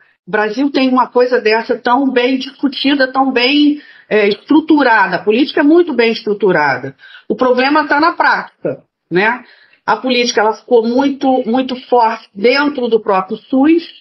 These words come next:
que é o, o, um braço fundamental e essencial pra isso, mas não é, a política só não se encerra aí. Ela se encerra em outros, em outras,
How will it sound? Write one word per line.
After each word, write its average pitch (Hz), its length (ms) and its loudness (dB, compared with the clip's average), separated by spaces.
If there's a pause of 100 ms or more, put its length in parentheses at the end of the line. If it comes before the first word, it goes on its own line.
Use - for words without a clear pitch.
(500)
que 220 200 2
é 208 200 2
o, 180 500 0
o, 175 240 -6
um 196 180 0
braço 180 800 -2 (580)
fundamental 233 880 0
e 214 300 2
essencial 208 800 0
pra 208 180 0
isso, 226 600 -4 (420)
mas 247 180 2
não 302 160 4
é, 302 360 0 (360)
a 233 100 -2
política 254 440 0
só 269 140 2
não 277 100 0
se 285 160 0
encerra 254 480 2
aí. 165 340 -2 (340)
Ela 165 140 0
se 202 100 2
encerra 202 340 0
em 233 140 0
outros, 240 720 -2 (340)
em 208 80 2
outras, 233 720 2